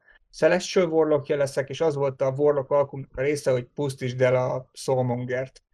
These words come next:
Ez viszonylag jól összehangban volt a modullal, és a végén egyébként az utolsó lövést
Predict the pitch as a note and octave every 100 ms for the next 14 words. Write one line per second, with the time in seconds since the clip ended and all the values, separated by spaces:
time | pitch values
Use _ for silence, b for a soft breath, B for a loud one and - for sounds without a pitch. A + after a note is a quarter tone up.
0 | _ - C#3 E3+ E3+ D3 C3+ C3+ B2+ B2+
1 | - B2+ C3 C#3 C3 B2+ B2 B2 B2+ B2
2 | B2+ C3 G3+ F4 - G3 - F3+ D#3 C#3+
3 | C3+ C3+ C#3+ C#3 D3+ C#3+ C3 C3+ C3+ C3
4 | C3 -